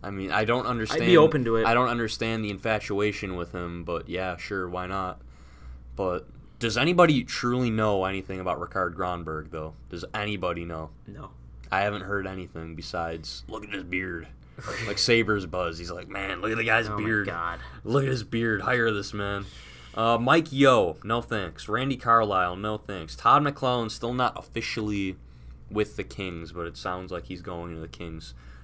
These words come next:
Speaker 1: John Cooper just signed an extension, so he is not gonna be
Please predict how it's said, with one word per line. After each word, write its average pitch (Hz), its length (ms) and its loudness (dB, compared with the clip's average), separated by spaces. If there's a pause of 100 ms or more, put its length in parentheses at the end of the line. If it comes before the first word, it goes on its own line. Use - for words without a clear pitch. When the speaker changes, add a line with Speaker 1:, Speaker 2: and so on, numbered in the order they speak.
Speaker 1:
John 151 300 4
Cooper 123 360 0
just 101 360 0
signed 101 260 0
an 90 120 -8
extension, 95 680 -4
so 82 160 -6
he 95 200 -8
is 92 140 -6
not 85 480 -4
gonna 90 400 -6 (1120)
be 90 260 -6